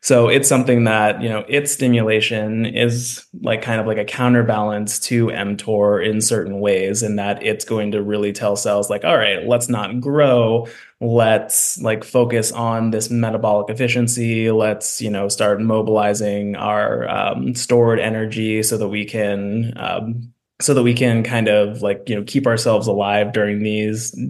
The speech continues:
periods of energy restriction. Um, and then let's also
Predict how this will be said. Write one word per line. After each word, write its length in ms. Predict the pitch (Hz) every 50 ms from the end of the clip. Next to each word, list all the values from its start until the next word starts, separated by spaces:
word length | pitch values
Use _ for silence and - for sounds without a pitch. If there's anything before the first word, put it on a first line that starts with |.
| 139
periods 380 | - - 131 120 113 113 107 113
of 80 | 107 -
energy 340 | 101 104 104 104 101 104
restriction. 680 | 98 101 101 - 127 117 120 - 123 110 107 107 110 113 - - - - - - -
Um, 220 | - 110 110 110 110
and 100 | 113 110
then 140 | 107 107
let's 180 | 110 107 101 -
also 460 | - 113 110 107 - 117 110 107 107